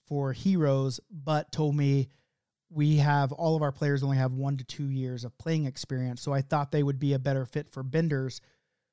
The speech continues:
So I just put him down there. Kn-, kno-, knowing, knowing the, the goalie and some of their players, I was like, "Okay, that they probably fit in, in benders."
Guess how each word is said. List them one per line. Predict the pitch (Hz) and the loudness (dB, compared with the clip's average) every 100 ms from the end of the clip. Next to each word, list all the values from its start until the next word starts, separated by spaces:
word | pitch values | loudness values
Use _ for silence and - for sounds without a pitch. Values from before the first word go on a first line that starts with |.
| _ | _
So | - 170 | -6 0
I | 175 | 2
just | 160 143 | 2 0
put | 170 | 0
him | 147 | 2
down | 135 135 131 | 2 0 -2
there. | 117 - | -6 -14
Kn-, | 226 160 | -12 -10
kno-, | 196 180 185 | -4 -4 -2
knowing, | 190 185 190 185 185 | 0 0 0 -2 -2
knowing | 165 180 170 156 | 0 2 2 4
the, | 147 139 - | 4 4 0
the | 160 | -4
goalie | 139 151 151 147 143 156 - | 0 2 2 2 0 -4 -4
and | 143 135 | -2 -2
some | 151 | -2
of | 139 | -2
their | 131 | -4
players, | - 175 151 | -2 -2 -2
I | 135 | -4
was | 131 | -4
like, | 135 | -6
"Okay, | 143 139 139 | -8 -4 0
that | 135 139 - - - | 0 -2 -6 -20 -2
they | 156 | 0
probably | 151 160 147 | 2 2 2
fit | 131 156 | 0 -4
in, | 139 139 | -4 -8
in | 160 135 131 | -6 -6 -6
benders." | 131 165 165 135 131 - | -4 -4 -2 -2 -6 -10